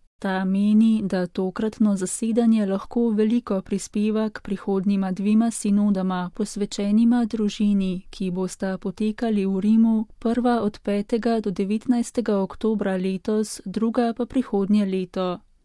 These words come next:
Pavlovski je škofe zato povabil, da bi se osredotočili prav na težave, s katerimi se srečujejo družine v Osrednji Afriki.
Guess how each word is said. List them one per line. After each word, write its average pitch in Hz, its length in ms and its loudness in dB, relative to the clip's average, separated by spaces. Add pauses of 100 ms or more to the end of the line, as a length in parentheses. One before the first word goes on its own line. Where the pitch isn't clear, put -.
(140)
Pavlovski 240 600 2
je 240 140 2
škofe 196 540 -2
zato 240 340 -2
povabil, 208 760 -2
da 220 180 0
bi 247 120 2
se 269 260 -2
osredotočili 226 1120 0
prav 233 340 2
na 269 120 6
težave, 208 600 -2
s - 120 -8
katerimi 247 600 4
se - 180 -6
srečujejo 240 800 0
družine 226 680 4
v 214 80 -4
Osrednji 240 640 4
Afriki. 196 800 -4